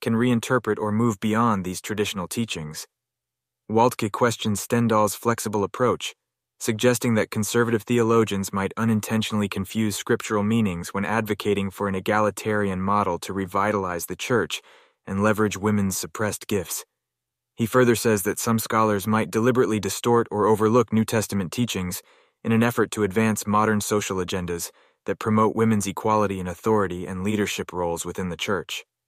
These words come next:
Further, he cautions against the broader trend of discarding church doctrines merely because scholarly opinion is divided, noting that scholarly debate surrounds even the most central Christian doctrines, such as the incarnation and resurrection of Jesus Christ.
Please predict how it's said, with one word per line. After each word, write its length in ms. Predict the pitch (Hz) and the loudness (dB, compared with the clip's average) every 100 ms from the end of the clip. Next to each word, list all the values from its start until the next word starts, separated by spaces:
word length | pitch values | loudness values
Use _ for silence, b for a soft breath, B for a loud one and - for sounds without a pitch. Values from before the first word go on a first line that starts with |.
| _ _ _ _ | _ _ _ _
Further, 420 | - 127 98 80 - _ _ _ | 2 4 4 0 -8 _ _ _
he 120 | - | -8
cautions 440 | 104 127 123 120 107 | 0 2 2 2 0
against 300 | 101 107 - | 2 0 0
the 60 | |
broader 420 | 101 113 117 113 | 0 2 4 4
trend 400 | 101 - 123 107 | 2 0 2 2
of 80 | 92 | 0
discarding 540 | 80 - - 117 107 98 | -4 -6 0 0 2 -2
church 320 | 110 98 - | -2 -4 0
doctrines 580 | 113 117 - 87 85 - _ _ _ _ | 0 0 -4 -8 -8 -10 _ _ _ _
merely 320 | 117 127 123 | 4 6 6
because 320 | 101 101 104 95 | 4 0 -2 -2
scholarly 540 | - 110 110 107 104 | 0 2 4 4 2
opinion 420 | 90 120 113 95 | 0 0 0 0
is 100 | 90 | -4
divided, 540 | - 90 110 107 80 - _ _ _ _ - | -4 0 0 0 -4 -10 _ _ _ _ 2
noting 320 | 120 127 110 | 4 6 4
that 140 | 98 | 2
scholarly 480 | - 120 117 113 104 | 0 2 4 4 2
debate 340 | 92 95 107 | 0 2 2
surrounds 400 | - 104 104 101 | 0 -2 2 2
even 220 | 104 117 113 | 0 0 2
the 80 | |
most 300 | 107 123 123 | 4 4 2
central 340 | - 120 113 98 | 0 -2 0 -2
Christian 420 | - 123 - 95 | 0 -2 -2 -4
doctrines, 580 | 87 87 - 87 90 - _ _ _ _ | -2 -2 -4 -8 -8 -10 _ _ _ _
such 240 | - 101 104 | -2 0 0
as 100 | 95 | -2
the 140 | 107 | 0
incarnation 640 | 113 110 117 110 110 - | 2 2 2 4 2 2
and 100 | 101 | 0
resurrection 560 | 98 104 101 110 104 98 | 0 0 2 0 0 -4
of 80 | 90 | -4
Jesus 340 | 104 98 92 | -4 -4 -4
Christ. 520 | - 123 110 78 - | -4 -2 -2 -4 -12